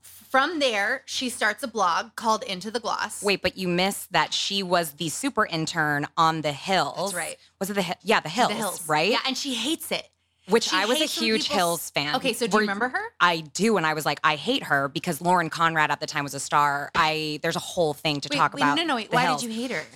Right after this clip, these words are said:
Speaker 2: Because she was, they really vilified her. Actually, I really wanted to go back and watch it, but I feel like, 'cause Lauren was the, like, the hero of the show, so she was making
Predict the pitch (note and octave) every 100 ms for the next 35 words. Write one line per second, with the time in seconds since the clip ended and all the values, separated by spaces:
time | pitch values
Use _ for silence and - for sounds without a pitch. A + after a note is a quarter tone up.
0 | - - A#3+ C4 B3+ - B3 B3+ B3+ F#3+
1 | G#3 G#3 G3+ F#3 - F#3+ F3 C4 F4 B3
2 | B3 C#4+ B3 D3+ C3+ E3+ D#3+ D3+ C3 B2
3 | C#3 D#3 F#3+ - C#4 - F#3+ F#3 G3+ G#3+
4 | G#3+ F#3+ E3 D3+ C#3+ C#3 - C3+ C3+ -
5 | C#3 - D#3+ D#3+ - F#3 G3+ F#3+ F#3+ -
6 | - - - A3+ G3 G3 A3+ A#3+ A#3 F#3+
7 | F3+ F3 E3 F#3+ D#3 D#3 D#3 D#3 D3+ D3+
8 | D3 - E3+ D#3+ F3 - G3 F3+ C#3+ C3
9 | D#3 - D#3 - F3 D3 C#3 C#3+ - D#3+
10 | - - G3 F#3 F3+ F#3+ E3 E3+ - E3
11 | D#3 D3+